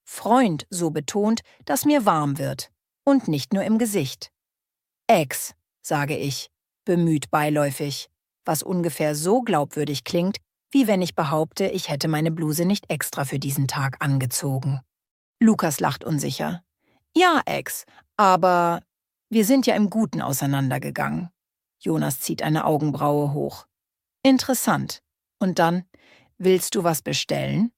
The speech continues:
Oder bist du nur zufällig hier?“ Autsch. Ich beiße mir auf die Lippe, während Lukas tatsächlich ein Stück Käsekuchen bestellt.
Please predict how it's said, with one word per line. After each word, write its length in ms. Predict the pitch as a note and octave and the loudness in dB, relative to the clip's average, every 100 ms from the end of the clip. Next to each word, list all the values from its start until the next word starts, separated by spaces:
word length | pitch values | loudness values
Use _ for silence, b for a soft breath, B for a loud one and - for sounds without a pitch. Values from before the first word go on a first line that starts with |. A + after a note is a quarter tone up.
| _ _ _ _ _ | _ _ _ _ _
Oder 200 | A#3 A3+ | 4 4
bist 240 | G#3+ G#3+ - | 4 0 0
du 60 | |
nur 180 | G3 F#3 | 2 2
zufällig 560 | - F3 C#3 D#3+ D#3 C3+ | -2 -4 -2 0 0 -2
hier?“ 360 | E3 E3 F3 _ _ _ _ _ _ _ _ | -4 -4 -4 _ _ _ _ _ _ _ _
Autsch. 540 | - D#3+ C3 - - - _ _ _ _ _ - | 4 4 2 -6 -10 -10 _ _ _ _ _ -10
Ich 140 | - | -2
beiße 300 | E3+ E3 - | 2 2 0
mir 180 | F3 - | -2 -2
auf 80 | - | -4
die 120 | G3 | -2
Lippe, 380 | F#3+ F#3 F#3 E3+ B B B | 0 2 0 0 B B B
während 320 | G3 F#3+ F#3+ | 2 2 2
Lukas 340 | G#3 G3+ G3+ - | 0 0 -2 0
tatsächlich 600 | G#3 G3 - F#3 F3+ - | 0 2 0 -2 -4 -4
ein 120 | F3+ | -4
Stück 260 | - G#3 - | -2 -4 -2
Käsekuchen 720 | G3 E3 D3 - C#3+ C#3+ C#3 | 0 0 -2 -6 -6 -2 -2
bestellt. 520 | C#3 - C#3 C3 | -2 -4 -6 -6